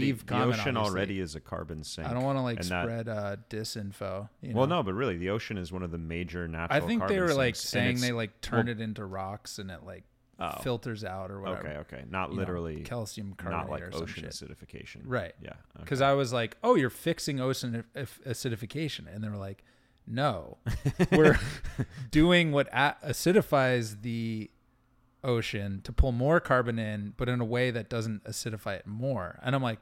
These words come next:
Speaker 1: "But don't we need to stop acidifying it too?" <laughs>
Speaker 2: <laughs> Yeah.
Speaker 1: You know what I mean? So I was just, like, talking to this person, I was like, "There's so many other environmental problems, and we're so, like,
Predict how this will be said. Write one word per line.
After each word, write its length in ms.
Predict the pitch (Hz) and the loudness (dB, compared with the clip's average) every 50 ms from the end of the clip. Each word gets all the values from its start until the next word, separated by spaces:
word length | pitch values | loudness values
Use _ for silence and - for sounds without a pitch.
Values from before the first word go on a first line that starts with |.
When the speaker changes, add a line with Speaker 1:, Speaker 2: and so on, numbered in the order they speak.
| _ | _
Speaker 1:
"But 180 | - 127 - - | -8 -8 -2 2
don't 160 | 143 139 156 | 2 4 4
we 100 | 170 175 | 2 2
need 140 | 175 175 147 | 0 0 0
to 80 | 139 120 | 0 0
stop 500 | - - - 127 120 113 110 - - - | -2 -4 -4 -4 -4 -4 -4 -6 -10 -10
acidifying 720 | 123 - - - 107 95 107 - - 123 135 147 160 170 | -8 -8 -6 -6 -6 -6 -6 -6 -6 -6 -4 -4 -4 -4
it 120 | 185 190 196 - _ _ | -4 -6 -8 -12 _ _
too?" 400 | - - 113 117 131 180 285 - - | -10 -6 -4 -4 -4 -4 -6 -8 -10
<laughs> 40 | _ | _
Speaker 2:
<laughs> 40 | 359 - 135 - - - - 107 | -4 -2 -2 -2 -4 -4 -6 -6
Yeah. 180 | 101 101 98 180 | -4 -2 0 2
Speaker 1:
You 40 | 175 208 | 4 6
know 40 | |
what 80 | 254 247 | 6 6
I 60 | 226 | 6
mean? 80 | - 175 | 4 4
So 100 | 165 202 | 4 4
I 40 | 196 | 4
was 80 | 190 208 | 4 4
just, 160 | 226 214 240 | 2 2 2
like, 160 | 233 185 147 | 2 2 4
talking 240 | 175 170 175 180 190 | 4 4 6 6 4
to 40 | 180 | 2
this 60 | 165 | 2
person, 300 | - 180 185 180 175 156 147 | 2 2 2 2 2 0 0
I 120 | 135 123 | 0 0
was 160 | 127 127 123 | 0 0 -2
like, 320 | 123 113 110 107 - - - _ _ _ _ _ _ _ _ _ _ _ _ _ - _ _ _ _ _ - | -2 -2 -4 -6 -8 -12 -20 _ _ _ _ _ _ _ _ _ _ _ _ _ -20 _ _ _ _ _ -10
"There's 320 | 156 127 151 165 165 131 - | 0 4 6 6 6 4 2
so 320 | - - 160 156 165 175 | -2 2 4 4 4 4
many 240 | 170 170 160 156 139 | 2 0 0 0 -2
other 440 | 113 120 123 135 135 131 127 123 117 | -2 0 0 2 2 2 2 0 0
environmental 520 | 98 110 120 117 110 117 120 123 117 113 110 | -2 -4 -4 -2 -2 -2 -2 -2 -2 -4 -4
problems, 420 | - 117 110 120 143 160 160 143 | -4 -2 -2 0 0 0 0 -2
and 160 | 143 131 123 | -2 -4 -2
we're 140 | 123 120 113 | -2 -2 -2
so, 540 | - - - - - 143 139 135 135 139 135 | -2 -2 -4 -4 -2 -2 0 0 2 2 0
like, 340 | 127 117 107 104 101 - | 0 -2 -2 -4 -6 -8